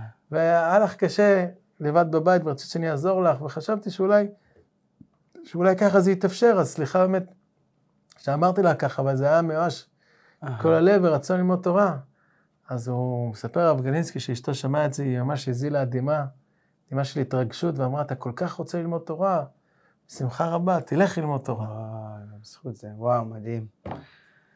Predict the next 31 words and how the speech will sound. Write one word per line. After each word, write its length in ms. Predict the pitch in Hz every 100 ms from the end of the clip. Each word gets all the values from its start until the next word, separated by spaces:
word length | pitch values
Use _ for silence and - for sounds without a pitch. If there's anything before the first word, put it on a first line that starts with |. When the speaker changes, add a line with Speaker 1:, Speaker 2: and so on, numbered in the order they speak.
| _ _ _ _ _ _ -
Speaker 2:
בזכות 380 | - 175 170
התורה. 260 | 175 165 185 190 175
Speaker 1:
בזכות 200 | 147 131
התורה, 220 | 180 202 208
Speaker 2:
כן, 140 | 156
Speaker 1:
יש 100 | 156
כזה 220 | 143 160
שיר, 240 | 143 220 185
אתם 140 | 160
Speaker 2:
כן, 140 | 131 139
Speaker 1:
מכירים? 400 | 151 170 156 131
Speaker 2:
כן, 240 | 127 127 117
ודאי, 280 | 117 120 127 117
ודאי, 280 | 117 120 127
ודאי, 300 | 120 120 123
באמת, 340 | 120 135 143
יינצל 400 | 120 117 - 127
העולם. 320 | 123 123 131 120 _ _ _ - _ _
זכות 240 | - 143 131
באמת 320 | 131 135 131
של 180 | 123 120
עכשיו, 420 | 113 - 127 120 123 -
התורה 540 | - 120 - 117 131
גודלת 400 | 139 131 135 139
בעולם, 420 | 139 127 120 117
למרות 300 | 117 120 139
Speaker 1:
ברוך 80 | -
Speaker 2:
כל 140 | 139
Speaker 1:
השם, 120 | 127 139
Speaker 2:
הקושי. 380 | 123 127 123
Speaker 1:
כן. 320 | 120 143 147